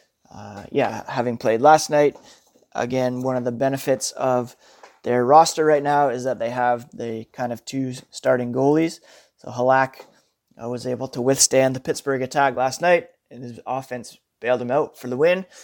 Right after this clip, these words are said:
And the Bruins now have the luxury of turning to, um, an elite goalie in Tuukka Rask on the second half of that back-to-back. So, uh, a huge bonus for them, and hopefully it serves them well tonight in Montreal.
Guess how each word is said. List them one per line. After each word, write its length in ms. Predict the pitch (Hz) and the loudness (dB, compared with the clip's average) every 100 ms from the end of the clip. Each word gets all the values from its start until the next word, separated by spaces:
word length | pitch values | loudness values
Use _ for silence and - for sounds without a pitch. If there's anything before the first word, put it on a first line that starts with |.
| - _ | -20 _
And 280 | 113 117 117 | -8 -6 -6
the 60 | 120 | -8
Bruins 320 | 127 127 120 | -6 -6 -4
now 120 | 120 | -4
have 180 | 123 123 | -2 -2
the 80 | 120 | 0
luxury 460 | 113 120 - 117 | -2 -2 -6 -6
of 140 | 95 - | -6 -8
turning 320 | 135 120 117 | -8 -8 -10
to, 400 | - 117 117 117 - - _ _ - | -10 -8 -8 -10 -16 -20 _ _ -18
um, 260 | 104 104 | -14 -10
an 140 | - 120 | -6 -4
elite 380 | 120 123 - - | -2 -4 -6 -8
goalie 400 | - 123 117 104 | -2 0 0 -4
in 160 | 101 117 | -10 -10
Tuukka 280 | 143 131 | -10 -6
Rask 380 | 104 107 107 - - | -2 0 -2 -6 -12
on 200 | 107 104 | -10 -10
the 60 | |
second 340 | 123 117 - 120 | -8 -8 -8 -8
half 280 | 113 113 | -6 -6
of 100 | - | -6
that 160 | - 90 | -6 -4
back-to-back. 640 | 98 110 - 95 90 - | -4 -8 -10 -8 -8 -10
So, 320 | - - 92 - - - _ - | -12 -10 -10 -14 -20 -20 _ -16
uh, 140 | - | -12
a 100 | - | -10
huge 280 | 127 143 120 | -2 -2 -2
bonus 340 | 110 120 117 - | -4 -4 -4 -8
for 160 | - | -6
them, 320 | 117 120 120 - _ _ _ | -2 -2 -4 -10 _ _ _
and 180 | - 117 | -10 -4
hopefully 300 | 123 123 113 | -4 -2 -2
it 80 | 104 | -4
serves 300 | - 120 113 | -2 -4 -4
them 140 | 117 | -8
well 300 | 117 110 113 - _ _ _ | -8 -8 -10 -14 _ _ _
tonight 480 | - 117 113 113 - _ | -10 -4 -4 -4 -12 _
in 200 | 117 113 | -10 -8
Montreal. 640 | 113 107 143 175 113 _ | -8 0 4 4 2 _